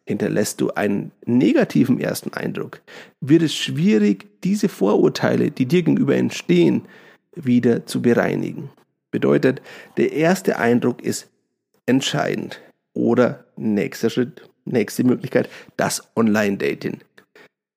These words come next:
Was in zwischenmenschlicher Ebene Tinder und Co. sind, ist im Marketing, Social Media Marketing, Online Marketing, deine Online-Präsenz.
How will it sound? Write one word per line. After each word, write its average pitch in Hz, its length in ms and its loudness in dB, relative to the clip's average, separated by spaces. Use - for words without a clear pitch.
Was - 220 -4
in 110 280 -4
zwischenmenschlicher 143 1000 4
Ebene 113 520 2
Tinder 139 340 6
und - 180 0
Co. 127 300 2
sind, 123 320 4
ist 123 180 -2
im 110 100 2
Marketing, 139 760 2
Social 104 340 -2
Media 120 280 4
Marketing, 113 600 0
Online 160 360 4
Marketing, 123 640 0
deine 156 500 2
Online-Präsenz. - 1120 2